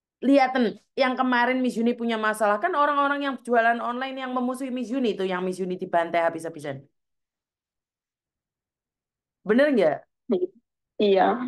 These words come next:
Speaker 1: Kan kesempatan mereka untuk membantai Miss Yuni habis-habisan. Lain kali jangan diulangi ya, sayang, ya. Golek ono Miss Yuni,
Speaker 2: Iya.
Speaker 1: lek golek tiket, moro ndek kantor. <coughs> Karena nggak ada yang tiket murah, sayang.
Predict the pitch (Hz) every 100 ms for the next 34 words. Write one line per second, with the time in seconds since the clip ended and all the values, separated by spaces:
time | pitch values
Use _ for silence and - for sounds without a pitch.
0 | 262 - _ - 277 302 294 294 285 277
1 | 277 277 269 262 170 190 208 208 214 196
2 | 180 185 180 185 180 175 175 165 156 156
3 | 147 139 147 156 _ _ _ _ _ _
4 | _ _ _ _ _ _ _ _ _ _
5 | _ _ _ _ _ _ _ _ _ _
6 | - 196 220 233 285 269 240 220 220 226
7 | 233 269 233 208 185 175 165 170 180 190
8 | 247 294 349 370 294 349 269 277 202 262
9 | 254 277 302 247 254 269 277 240 277 277
10 | 277 190 - _ _ _ _ _ _ _
11 | _ _ - - _ - 294 214 - _
12 | _ _ _ _ _ _ _ _ _ _
13 | 233 302 262 240 285 294 294 302 302 330
14 | 302 339 240 202 160 170